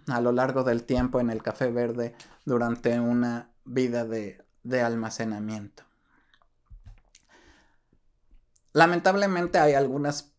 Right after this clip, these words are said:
preguntas que los tostadores no se están haciendo. Y una de las más importantes es, ¿qué pasa si le encargo a un productor que me haga un café de cierto proceso y al final no me gusta? Y hay algunos,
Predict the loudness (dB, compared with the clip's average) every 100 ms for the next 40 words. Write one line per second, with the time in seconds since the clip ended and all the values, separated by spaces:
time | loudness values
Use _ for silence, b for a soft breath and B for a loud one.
0 | 2 4 4 2 0 -2 0 0 0 -4
1 | -8 -2 -2 0 -4 -4 -4 -6 -4 0
2 | 4 4 2 -4 -4 -6 -6 -6 -4 -4
3 | -8 -10 -14 -8 -4 -2 -2 -6 B B
4 | B 2 4 6 4 4 2 0 2 0
5 | 0 0 0 2 2 2 0 0 2 2
6 | 6 4 6 2 2 2 2 2 0 0
7 | 2 2 2 2 2 2 0 0 0 0
8 | -2 2 2 2 -2 0 0 0 2 0
9 | -4 -12 -8 0 0 0 2 2 0 2
10 | 0 2 -2 -2 -2 -2 -2 -2 -2 -2
11 | -4 -4 -2 -2 -2 -2 -2 -2 -4 -6
12 | -8 -14 -20 _ b b b b b 2
13 | 4 6 6 4 4 2 -2 -8